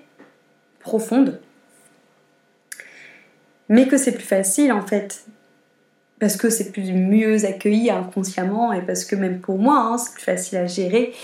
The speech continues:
euh, d'être plus connectée à cette, euh, à cette joie que je vais montrer à l'extérieur,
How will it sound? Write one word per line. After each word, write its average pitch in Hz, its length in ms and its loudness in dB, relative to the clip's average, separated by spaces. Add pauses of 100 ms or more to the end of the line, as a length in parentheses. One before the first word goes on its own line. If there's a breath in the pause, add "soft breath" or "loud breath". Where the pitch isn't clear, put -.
(420 loud breath)
euh, 180 600 0 (260)
d'être 214 400 0
plus 220 260 -6
connectée 202 540 0
à 190 80 0
cette, 190 300 -6
euh, 180 540 0 (180)
à 185 80 -10
cette 180 200 -6
joie 220 360 0
que 196 160 -6
je 180 120 -10
vais 175 80 -6
montrer 180 260 -8
à - 20 -4
l'extérieur, 185 680 -4